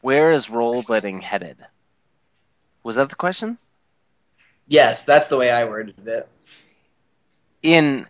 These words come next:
Speaker 1: where is rollerblading headed? Like the ac-,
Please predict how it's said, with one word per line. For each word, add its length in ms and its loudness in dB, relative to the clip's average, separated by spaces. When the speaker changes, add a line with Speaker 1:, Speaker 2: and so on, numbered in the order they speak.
Speaker 1:
where 360 -2
is 180 -2
rollerblading 920 -2
headed? 560 -6
Like 180 2
the 160 2
ac-, 140 2